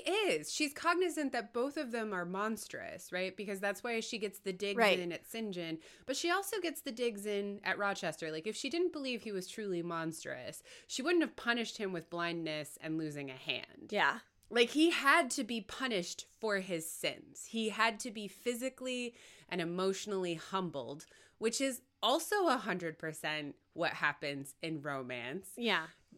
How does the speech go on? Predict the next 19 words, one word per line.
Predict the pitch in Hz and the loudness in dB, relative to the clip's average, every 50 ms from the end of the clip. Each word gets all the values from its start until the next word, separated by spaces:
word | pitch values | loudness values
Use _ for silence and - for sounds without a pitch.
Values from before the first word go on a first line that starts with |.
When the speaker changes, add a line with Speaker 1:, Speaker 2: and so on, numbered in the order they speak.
| - - | 4 4
Speaker 1:
It | 277 277 | 6 6
doesn't | 359 381 330 370 339 | 6 6 6 6 4
happen | 277 294 285 277 - 262 240 | 6 4 2 4 2 2 2
as | 220 196 180 | 2 0 0
dramatically | - 170 160 160 156 175 208 214 214 165 151 143 | -2 -2 0 2 2 4 2 2 0 -2 -4 -4
as | 143 143 | -2 -2
that | 147 139 139 - | -2 -2 -2 0
oftentimes, | - 147 143 143 147 151 151 151 151 165 170 - | -2 -2 -2 -2 -6 -6 -2 0 0 0 0 0
although | - 233 226 240 226 | 0 0 2 2 0
some | 220 - 247 240 285 | 0 2 6 6 6
Speaker 2:
Or | 262 | 6
viscerally. | 214 214 262 277 - - - 240 214 202 185 170 196 | 8 8 6 8 6 6 4 4 4 4 2 4 4
Speaker 1:
Or | 262 269 | 4 4
viscerally, | 226 226 214 - - 196 185 185 196 - | 6 4 0 2 2 2 4 4 4 4
although | 220 226 226 233 233 | 4 2 4 4 2
sometimes | 226 - 240 247 240 240 226 226 208 | 2 2 0 0 0 0 0 0 0
it | 214 202 - | -2 -2 0
can. | - 165 165 165 160 196 220 233 - _ _ - | 4 4 4 4 4 0 -4 -6 -8 _ _ -2
Like, | 185 180 180 - | 0 0 0 -2